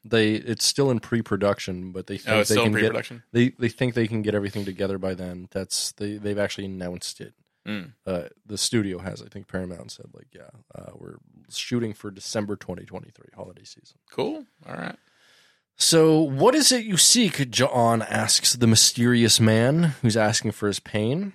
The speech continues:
Speaker 1: The man tells him he seeks what he seeks, what all men have sought since time began, the ultimate knowledge.
Speaker 2: Mm.
Speaker 1: What do you think ultimate knowledge is? I think it's the G spot.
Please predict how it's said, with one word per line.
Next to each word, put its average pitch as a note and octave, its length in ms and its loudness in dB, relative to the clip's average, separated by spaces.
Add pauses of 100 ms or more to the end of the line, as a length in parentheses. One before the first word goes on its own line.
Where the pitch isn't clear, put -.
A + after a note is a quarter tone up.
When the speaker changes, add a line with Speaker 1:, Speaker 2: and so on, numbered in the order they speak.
Speaker 1:
The B2+ 120 -6
man G#3+ 200 0
tells A#3+ 240 0
him A3+ 60 -2
he E3+ 80 0
seeks - 420 0
what D3 140 0
he G3+ 220 -6
seeks, - 560 0 (720)
what C3 240 0
all F3+ 160 6
men A#2 240 2
have G2 160 -4
sought - 340 2
since - 240 -2
time D3 280 -2
began, A2 580 -2 (680)
the A#2+ 160 6
ultimate C#3 460 6
knowledge. A#2+ 760 4 (100)
Speaker 2:
Mm. G#2 580 -8 (100)
Speaker 1:
What D#3 100 -14
do - 20 -6
you G#3+ 60 -8
think C4 160 -10
ultimate F3 320 -4
knowledge A#2+ 360 -8 (100)
is? - 180 -20 (4000)
I A#2+ 40 -20
think F3 160 -4
it's C#3+ 100 -8
the - 80 -12
G G#2 200 -12
spot. - 380 -14